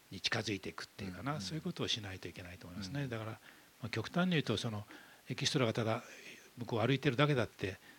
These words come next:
Speaker 1: 人生が、そのエキストラ、その、その人の人生があるわけですからね。
Speaker 2: そうですね。
Speaker 1: だから、「君はどっから来て、どこに行くの？」ってことをちゃんと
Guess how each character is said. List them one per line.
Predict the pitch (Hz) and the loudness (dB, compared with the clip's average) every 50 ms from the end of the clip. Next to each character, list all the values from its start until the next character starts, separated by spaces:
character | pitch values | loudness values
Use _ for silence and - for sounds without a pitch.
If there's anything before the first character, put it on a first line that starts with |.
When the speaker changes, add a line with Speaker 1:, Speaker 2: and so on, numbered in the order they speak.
| - - - - - - - | -20 -20 -20 -20 -14 -8 -4
Speaker 1:
人 | 113 117 101 | -2 0 0
生 | 92 104 98 95 | 2 0 0 0
が、 | 87 85 | 0 -2
そ | - 104 | -2 -2
の | 104 | -2
エ | |
キ | 101 - | -4 -2
ス | |
ト | - 101 | -2 -4
ラ、 | 104 - - | -4 -4 -4
そ | - - 131 | -2 0 2
の、 | 123 120 | 2 2
そ | - 135 | 2 4
の | 135 120 | 4 4
人 | - - | 4 2
の | 110 104 | 0 0
人 | 101 117 110 | 0 0 0
生 | - - 107 | 2 0 0
が | 98 101 | 2 2
あ | 113 | 2
る | 117 | 2
わ | 101 92 | 0 0
け | - - | -2 -2
で | |
す | - - 92 | 0 0 0
か | 85 - | 0 -2
ら | 87 | -2
ね。 | |
Speaker 2:
そ | |
う | 92 | 2
で | 123 151 151 131 | 2 4 4 4
す | 110 | 2
ね。 | 104 98 98 92 92 90 - - - - - - - - - - - - - - - - - - - - - - - - | 0 -4 -6 -8 -8 -12 -16 -20 -20 -20 -20 -20 -20 -20 -20 -20 -20 -20 -20 -20 -20 -20 -20 -20 -20 -20 -20 -20 -18 -14
Speaker 1:
だ | 123 107 | -12 -10
か | 101 98 | -8 -8
ら、 | 98 | -8
「君 | - - 120 113 107 | -6 -6 -4 -4 0
は | 92 | 2
ど | 98 113 | 2 2
っ | 110 | 2
か | - 110 | 2 0
ら | 92 92 | 0 0
来 | - - - | -2 -2 0
て、 | - 127 120 | 4 4 4
ど | 110 117 117 | 6 4 2
こ | - 104 | 2 2
に | 104 104 | -2 -4
行 | 101 | -4
く | - - | -4 -2
の？」 | 123 135 165 190 | 0 2 2 2
っ | |
て | - - - - 127 | 2 0 2 2 4
こ | - 117 110 | 4 4 2
と | - 98 | 2 0
を | 95 | 0
ち | - - | 0 0
ゃ | 107 107 | 0 0
ん | 101 | 0
と | - 101 90 92 | -2 -4 -6 -6